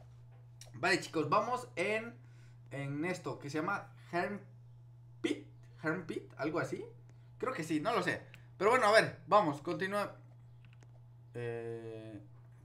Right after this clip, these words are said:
¿esto qué son? ¿Son zombies? ¡Ah!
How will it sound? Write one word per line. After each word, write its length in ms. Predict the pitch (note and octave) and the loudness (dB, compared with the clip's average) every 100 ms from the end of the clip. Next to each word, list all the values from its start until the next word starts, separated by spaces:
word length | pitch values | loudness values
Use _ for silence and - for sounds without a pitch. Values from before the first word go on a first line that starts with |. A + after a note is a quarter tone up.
| - - | -20 -12
¿esto 340 | A#2+ - - - | -12 -10 -12 -8
qué 160 | D#3 | -8
son? 260 | D#3 D3+ - | -4 -6 -6
¿Son 220 | - D#3 | -6 -6
zombies? 420 | C3+ C#3+ G#4+ - - - - - - - - - - - - - - | -4 -4 -4 -6 -16 -20 -20 -20 -20 -20 -20 -20 -20 -20 -20 -20 4
¡Ah! 500 | - C5+ C#5 - - | 12 12 12 12 10